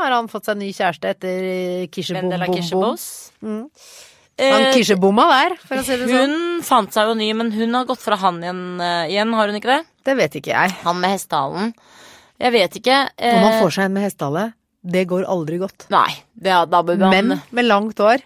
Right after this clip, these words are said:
Speaker 2: Eller rottehale.
Speaker 1: Skam
Speaker 2: På
Speaker 1: på
Speaker 2: skambein.
Speaker 1: penishodet. Ja. Menn med
Speaker 2: Eh,
Speaker 1: langt
Speaker 2: altså,
Speaker 1: hår.
Speaker 2: eh, rappe.
Speaker 1: Nå ble vi sånn stille, sånn som vi
Speaker 2: Rappe.
Speaker 1: pleier å bli når vi skal slutte. Tenk hvis podcasten var så kort. <laughs>
Speaker 2: Det var det vi hadde.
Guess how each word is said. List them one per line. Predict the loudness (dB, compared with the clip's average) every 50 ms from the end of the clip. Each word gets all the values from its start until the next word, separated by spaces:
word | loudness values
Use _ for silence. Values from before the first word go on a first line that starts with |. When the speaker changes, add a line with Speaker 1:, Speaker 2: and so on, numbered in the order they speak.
| _ -6
Speaker 2:
Eller | -4 -4 -2 -4
rottehale. | -4 -6 -6 -2 0 2
Speaker 1:
Skam | 2 2 0 -2 _ _ 4 6 6 4 4 2 0 0 -2 -4 _ _ _ _ _ _ _ _ _ -20
Speaker 2:
På | -16
Speaker 1:
på | -2
Speaker 2:
skambein. | 2 4 4 6 6 4 4 2 -2 _ _ _ _ _ _ _ _ _ _
Speaker 1:
penishodet. | -6 -2 0 0 0 -2 -4 -8 -10 -10 -12 -12 -12 -6 0 0 0 0 -2 _ _ _ _ _ _ _ _ _ _ _ _ _ _ _ _ _ _ _ _ _ 0
Ja. | 2 2 2 0 -4 _ _ _ _ _ _ _ _ _ _
Menn | -4 0 2
med | 2 2 2 0
Speaker 2:
Eh, | 0 0
Speaker 1:
langt | 0 0 -2
Speaker 2:
altså, | -2 -2 -2
Speaker 1:
hår. | -2 -2 -4 -8 -12 -10 -6
Speaker 2:
eh, | -6 -4 -4 -4 -4 -4
rappe. | -4 -6 -6 -8 -16 _ _
Speaker 1:
Nå | -2 0 2
ble | 4 4 4
vi | 2 2
sånn | 0 0 -2
stille, | -2 -4 -4 -6 -4 -2 -2 -2
sånn |
som | 0 0
vi | 2
Speaker 2:
Rappe. | 2 2 4
Speaker 1:
pleier | 4 4 4 4 4 2 2
å | 2
bli | 2 2 2
når | 2 0
vi | -2
skal | -2 -2 -4
slutte. | -4 -2 -4 -4 -6 -6 _ 0 0 0 0 -2 _
Tenk | -2 -2 -2 -2
hvis | -4 -4 -4 -4 -8 -12 -20 -20 -6
podcasten | -4 -4 -4 -4 -6 -6 -6 -4
var | -6 -6
så | -6 -4 -6 -6 -6
kort. | -4 -6 -6 -6 _
<laughs> | -6 -6 -4 -2 2 2 2 2 2 0 -2 -4 -6 -12 -2 -2 -2 -2 _ -10 -12 -10 _ -14 -12 _ -16 -16 -14 _ -18 -18 _ -8 -8 -6 -6 -6 -8 -12 -16 -12
Speaker 2:
Det | -10 -8
var | -4 0
det | 0 0 0
vi | 2
hadde. | 0 0 0 -2 -6